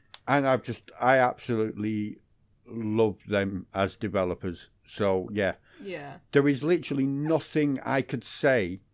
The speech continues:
Speaker 1: about Beat Saber. No, nothing negative at all.
Speaker 2: Mm.
Speaker 1: The only, I think the only kind of negative thing I could say is I wish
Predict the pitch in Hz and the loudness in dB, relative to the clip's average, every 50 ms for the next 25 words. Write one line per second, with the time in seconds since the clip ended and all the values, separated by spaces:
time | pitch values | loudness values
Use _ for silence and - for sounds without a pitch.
0 | _ _ _ _ _ _ _ _ _ - 110 101 104 98 98 98 - 120 117 113 | _ _ _ _ _ _ _ _ _ -6 -2 0 2 2 0 0 0 -2 -2 -2
1 | - - - - 104 98 95 95 85 92 90 87 85 - _ _ _ _ _ _ | -4 -6 -4 -2 -2 -2 -2 -2 -4 -4 -4 -4 -6 -8 _ _ _ _ _ _
2 | _ _ _ _ _ _ _ _ _ _ _ - 90 - _ _ - 117 113 123 | _ _ _ _ _ _ _ _ _ _ _ -16 -16 -16 _ _ -4 0 2 4
3 | 127 139 139 123 - - - _ _ - 131 151 156 - 160 147 143 131 127 127 | 4 4 4 4 2 -6 -16 _ _ -4 0 0 0 2 2 2 2 4 4 2
4 | 120 - 95 - - 90 82 - - _ - 113 110 101 - - 110 101 95 82 | 2 2 -2 -6 -6 -6 -6 -8 -12 _ 0 0 0 0 0 -2 -2 0 0 -2
5 | 76 - _ _ _ _ _ _ _ _ _ _ _ _ _ _ _ _ _ _ | -4 -6 _ _ _ _ _ _ _ _ _ _ _ _ _ _ _ _ _ _
6 | _ - 202 202 190 180 170 - _ _ _ _ _ _ _ _ 135 147 156 156 | _ -14 -14 -12 -12 -14 -18 -20 _ _ _ _ _ _ _ _ 4 6 6 6
7 | 160 160 156 - _ _ - - - _ _ _ _ _ _ _ _ - - - | 6 4 0 -4 _ _ -20 -20 -20 _ _ _ _ _ _ _ _ -14 -12 -10
8 | - 131 123 - 202 202 196 156 156 170 165 170 170 160 156 143 - - _ _ | -10 -10 -4 -2 -2 -2 0 -2 0 0 2 0 0 0 -2 -4 -4 -6 _ _
9 | _ - - - - 147 165 185 190 175 165 156 143 147 143 143 135 131 - - | _ -12 -10 -2 0 2 4 4 2 2 0 -2 -2 0 0 0 0 0 -2 -2
10 | 135 120 - - 127 120 120 120 110 113 110 - 113 98 - - - 123 117 120 | -6 -6 -2 -2 -2 0 0 -2 -4 -6 -6 -6 -8 -8 -8 -4 -2 0 0 0
11 | 117 - - 110 110 110 101 - - 101 104 101 95 92 92 98 131 139 - - | -2 -2 -4 -4 -4 -4 -6 -6 -4 -4 -2 -2 -2 -6 -4 -2 0 0 0 -2
12 | - - - | -8 -12 -14